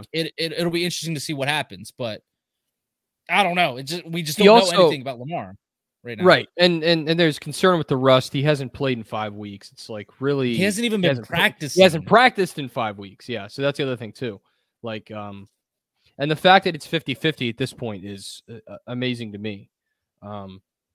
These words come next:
Speaker 1: and I don't think he's practiced so far this week. So I think, I think if tomorrow, if he doesn't practice by
Speaker 2: Well, yeah,
Speaker 1: tomorrow,
Speaker 2: the first
Speaker 1: I'm concerned.
Speaker 2: major practice is
Speaker 1: I'm
Speaker 2: next,
Speaker 1: concerned.
Speaker 2: is tomorrow. So,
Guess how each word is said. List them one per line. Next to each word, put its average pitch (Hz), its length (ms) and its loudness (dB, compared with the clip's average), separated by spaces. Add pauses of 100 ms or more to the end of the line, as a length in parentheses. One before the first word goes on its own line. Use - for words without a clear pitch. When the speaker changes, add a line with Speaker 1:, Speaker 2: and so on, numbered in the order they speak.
(480)
Speaker 1:
and 110 160 -8
I 117 120 -4
don't 120 160 -6
think 127 160 -12
he's 117 100 -14
practiced - 500 -8
so 117 160 -6
far 110 220 -6
this 104 220 -12
week. 101 180 -16
So 131 140 -4
I 143 80 0
think, 170 280 -4 (320)
I 147 120 2
think 180 200 -2
if - 280 -6 (240)
tomorrow, 139 920 0 (220)
if 123 120 -16
he 151 120 -2
doesn't 143 260 -2
practice 135 320 -2
by - 140 -2
Speaker 2:
Well, 202 80 0
yeah, 214 160 2
Speaker 1:
tomorrow, - 160 2
Speaker 2:
the 135 60 0
first 233 200 4
Speaker 1:
I'm 143 60 -4
concerned. 180 240 -6
Speaker 2:
major 185 300 0
practice 160 520 -4
is 131 160 -8
Speaker 1:
I'm 127 60 -8
Speaker 2:
next, 127 220 -6
Speaker 1:
concerned. 113 260 -14
Speaker 2:
is 139 240 -8
tomorrow. 123 580 -6
So, 110 640 -8